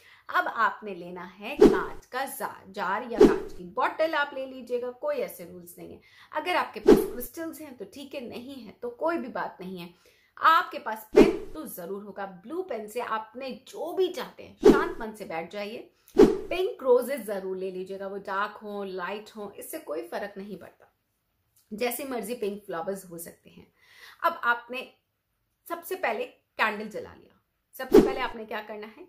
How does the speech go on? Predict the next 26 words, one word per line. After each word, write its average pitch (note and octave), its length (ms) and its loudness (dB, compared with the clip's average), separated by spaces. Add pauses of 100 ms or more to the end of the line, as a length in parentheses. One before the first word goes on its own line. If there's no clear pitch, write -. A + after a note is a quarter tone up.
कैंडल F3+ 300 -8
जला - 300 -20
लिया, - 140 -20 (640)
क्लींस C4 320 2
किया, C#4+ 320 -6 (200)
उसके - 180 -12
बाद G3+ 100 -4
शांत C4 320 -8
जगह A#3 180 -6
पे G3 100 -8
बैठ F3 260 -8
के G3+ 80 -12 (400)
पिंक F4+ 200 -2
कलर A3 200 -2
का F#3+ 120 -6
आपने - 200 -10
कैंडल F3 320 -8
को B3 100 -6
बर्न F3+ 260 -8
कर - 200 -20
लिया। - 220 -20 (640)
अब D#4 80 2
आपको D4 240 0
क्या B3 180 -6
करना G#3 340 -10
है, A3 380 -14